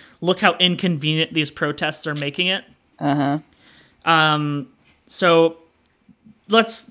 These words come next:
Speaker 1: start with the story here. Um, there's a liquid natural gas company. So this is, like, you know, fracked natural gas.
Speaker 2: Mm-hmm.
Speaker 1: So that's where, that's where we're starting, you know, resource
Speaker 2: Mm-hmm.
Speaker 1: extraction, because that is a large amount of Canada's industry, and thus it comes up a lot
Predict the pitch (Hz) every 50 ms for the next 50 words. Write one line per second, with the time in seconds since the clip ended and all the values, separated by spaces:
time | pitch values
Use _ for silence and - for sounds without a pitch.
0 | - - 170 - - - 208 190 160 165 165 - 156 147 - - 165 147 143 139
1 | 123 127 - - 131 123 135 139 - - - - - - _ _ _ _ - 156
2 | 156 151 143 147 147 143 143 139 131 - 175 165 160 160 160 147 - - 170 170
3 | 160 160 156 156 156 156 156 - _ - 170 170 175 190 190 - 247 208 214 208
4 | 214 214 - 220 220 208 165 160 147 151 147 - - 151 131 - 143 143 151 -
5 | - 151 147 - 156 143 - 143 143 - - 160 147 147 143 - - - 156 147
6 | 147 - - - 160 156 143 - - 160 151 143 139 160 143 139 123 117 147 156
7 | - - - - - _ _ _ _ _ 196 202 196 165 - - - 156 151 -
8 | 180 180 170 180 190 - - 247 233 247 - - 226 185 170 - 156 180 202 -
9 | _ _ - 170 160 147 165 165 156 165 165 175 190 190 160 214 - - - 170
10 | 156 160 - - 196 180 165 - 170 151 143 143 - 156 151 147 147 156 151 156
11 | 151 147 - - - - - - - 156 147 143 156 160 160 180 165 151 156 156
12 | 151 - - 165 151 147 143 143 139 139 - 160 160 143 147 143 - - 139 139
13 | 151 156 151 147 143 139 143 131 139 - - - - 156 143 - - 156 147 143
14 | 147 139 - 147 147 151 156 160 160 -